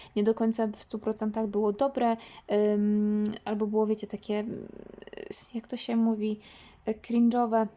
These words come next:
mm, nie niepokojące. Czekajcie. Jejku, y, mm, no po prostu zrobić coś żenującego, <laughs> inaczej tego po prostu, wiecie, y, y, nie mogę,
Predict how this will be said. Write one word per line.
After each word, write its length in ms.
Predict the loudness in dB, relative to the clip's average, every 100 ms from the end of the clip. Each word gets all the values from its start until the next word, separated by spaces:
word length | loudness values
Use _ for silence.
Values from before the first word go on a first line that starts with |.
| _ _ _ _ -4
mm, 340 | 0 2 0 -2 _ _ _ _ _ _ _ _ -20 _ 0
nie 200 | 4 6
niepokojące. 960 | 4 2 -4 0 2 2 -2 -6 -10 -14 _ _ -20 _ _ _ _ _ _ -12
Czekajcie. 480 | -8 -8 -8 -12 -16 _ _ _ _ _ _ _ _ _ _ -20 -20 _ _ _ -2
Jejku, 440 | 0 0 0 0
y, 40 | 2 0 0
mm, 520 | -2 2 4 4 2
no 120 | 2 2
po 120 | 2
prostu 300 | 2 -2 -2
zrobić 360 | -2 -2 -2
coś 180 | -2 0
żenującego, 880 | 2 4 6 4 2 0 2 2 0
<laughs> 40 | 4
inaczej 460 | 6 4 0 -4
tego 260 | -2 -2 -2
po 140 | -4
prostu, 580 | -4 -6 -4 -4 -2 -2
wiecie, 560 | -4 -4 -4 -4 -4 -2
y, 360 | 0 0 -2 -6 -20 -20 -20 _ -6
y, 60 | 0
nie 220 | 2 4
mogę, 680 | 4 2 2 0 2 0